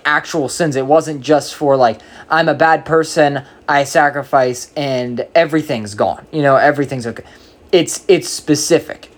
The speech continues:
It comes out, and it's even specific to the people, right? The different people sacrifice. Jesus,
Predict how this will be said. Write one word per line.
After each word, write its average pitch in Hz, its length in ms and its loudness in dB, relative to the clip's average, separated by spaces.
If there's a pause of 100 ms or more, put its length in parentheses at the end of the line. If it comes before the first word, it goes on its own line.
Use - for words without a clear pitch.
(200)
It - 80 -2
comes 147 220 0
out, 151 120 2
and 151 140 2
it's 147 140 -2
even 151 180 0
specific 143 420 -4
to - 80 -20
the 143 80 -18
people, - 480 -8 (200)
right? 120 280 2 (120)
The 120 100 0
different 131 260 -2
people 120 260 -2
sacrifice. 107 680 -2 (420)
Jesus, 143 760 0